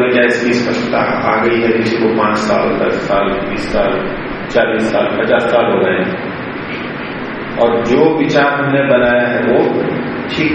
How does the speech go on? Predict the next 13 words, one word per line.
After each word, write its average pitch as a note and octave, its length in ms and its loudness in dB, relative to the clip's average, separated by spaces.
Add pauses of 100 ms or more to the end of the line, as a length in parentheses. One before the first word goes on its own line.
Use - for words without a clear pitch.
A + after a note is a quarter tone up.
होना D#3 240 4
चाहिए, D#3+ 260 0
सब C#3 180 0
प्रमाण C#3+ 400 2
होना C#3+ 220 0
चाहिए, - 240 -2 (440)
ऐसे D3 180 0
ही D3 140 2
मान D3 200 2
लेने D3 220 2
से D3+ 120 0
नहीं। E3 180 0 (3500)
ट्राई C3+ 280 0